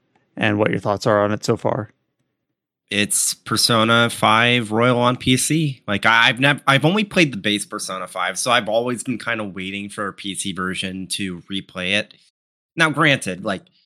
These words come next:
Speaker 2: on P S four Pro, it was four K thirty, and for a game like Persona,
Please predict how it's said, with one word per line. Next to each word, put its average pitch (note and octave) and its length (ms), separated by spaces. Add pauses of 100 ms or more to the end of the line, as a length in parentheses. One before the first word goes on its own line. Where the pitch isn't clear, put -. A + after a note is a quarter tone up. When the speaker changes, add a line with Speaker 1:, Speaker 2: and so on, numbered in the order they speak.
(380)
Speaker 2:
on B2 100
P D#3 160
S C#3+ 140
four B2 200
Pro, F#2+ 260
it E2 40
was F2 120
four G#2+ 240
K G2+ 200
thirty, F#2 440
and G2+ 160
for B2 140
a A#2+ 40
game D3+ 240
like C#3 180
Persona, A2 640